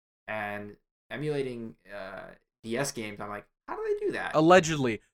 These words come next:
Speaker 2: They're allegedly doing it. We don't want, we don't wanna call it an-, anybody out, but allegedly they're <laughs> doing it.
Speaker 1: Yeah, whatever people might do on the internet with their things. Um, and it's this weird thing of, like,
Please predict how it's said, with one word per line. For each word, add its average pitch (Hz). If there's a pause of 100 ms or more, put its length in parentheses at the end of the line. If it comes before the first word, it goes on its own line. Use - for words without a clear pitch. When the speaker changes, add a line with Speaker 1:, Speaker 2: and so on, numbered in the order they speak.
Speaker 2:
They're 156
allegedly 156
doing 110
it. 98
We 131
don't 151
want, 135
we 143
don't 156
wanna 131 (140)
call 131
it 127
an-, 120
anybody 117
out, 98
but 113
allegedly 135
they're 113
<laughs> -
doing 131
it. 113 (500)
Speaker 1:
Yeah, 98 (140)
whatever 123
people 120
might 110
do 107
on 101
the 98
internet 101
with 110 (220)
their - (320)
things. - (220)
Um, 92 (640)
and 139
it's 143
this 160
weird 139
thing 127
of, 117
like, 107